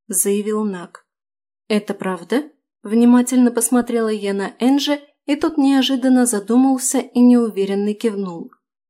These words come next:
Джей убрал ладонь с его рта, и Эрлинг уточнил: "Ты заявила, что если мы будем ходить за тобой по пятам в аэролёте,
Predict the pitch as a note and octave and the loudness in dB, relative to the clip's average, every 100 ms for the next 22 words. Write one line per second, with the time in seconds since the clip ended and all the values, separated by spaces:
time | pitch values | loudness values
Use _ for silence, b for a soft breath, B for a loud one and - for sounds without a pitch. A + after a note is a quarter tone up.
0 | _ _ _ G3+ G3 G3+ G3 G3 G3 G3 | _ _ _ -8 0 0 0 0 0 0
1 | F#3+ F#3 G3+ A3 G#3+ G3+ F#3 F#3+ - A3 | -4 -4 -2 0 -2 -4 -4 -6 -2 -2
2 | A#3+ B B B3+ C4+ C#4 C4+ B3+ B3 B3 | -2 B B 0 2 2 2 2 0 -2
3 | B3 B3 - F#3+ E3+ G3 _ _ _ _ | -2 -2 -4 -8 -10 -16 _ _ _ _
4 | _ _ - F#3 F3+ - F#3 F3+ F3 B3+ | _ _ -10 -6 -4 -4 -4 -4 0 2
5 | A#3 F3 - F#3+ F#3 F3+ - G3 G3 F#3+ | 2 0 -6 -8 -6 -4 -2 -2 -2 -2
6 | F#3 F#3 F3+ F#3+ F#3 F3+ - F3+ F3+ E3+ | -2 -4 -4 -4 -4 -6 -6 -8 -6 -8
7 | F3 F3+ F3+ F3+ G3 F#3+ F#3 F3+ F3+ F3+ | -8 -8 -8 -4 -2 0 -2 -2 -2 -2
8 | F3+ F#3+ G3+ - A#3+ A#3+ | -2 -2 0 0 0 -2